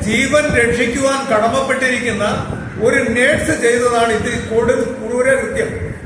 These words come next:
അപ്പൊ ഇതുപോലുള്ള സ്ത്രീകളെ കേരളത്തിൽ എപ്പോഴും വാട്ടിപ്പാടി ഇവരെ വെള്ളപൂശി ഇവിടെ കൊണ്ടുവന്ന്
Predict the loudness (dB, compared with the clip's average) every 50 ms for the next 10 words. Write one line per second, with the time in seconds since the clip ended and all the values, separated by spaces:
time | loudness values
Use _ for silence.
0 | -12 -10 -4 0 0 0 2 0 0 0 0 0 2 4 4 4 4 4 2 2
1 | 0 0 0 0 0 2 2 2 2 2 4 4 4 2 2 0 -4 -6 -10 -10
2 | -10 -4 0 4 4 4 6 4 4 4 2 2 2 2 2 2 2 2 2 2
3 | 2 2 2 0 0 0 2 2 2 0 0 -2 -4 -2 -2 0 0 2 2 2
4 | 2 0 -2 -4 -6 -8 -8 -10 -10 -8 -6 -4 0 2 4 4 4 4 4 4
5 | 2 2 2 2 2 2 0 0 0 0 -2 -4 -4 -6 -8 -10 -12 -10 -6 -2
6 | 0 0 0 0 0 -2 -2 0 2 2 2 2 2 -2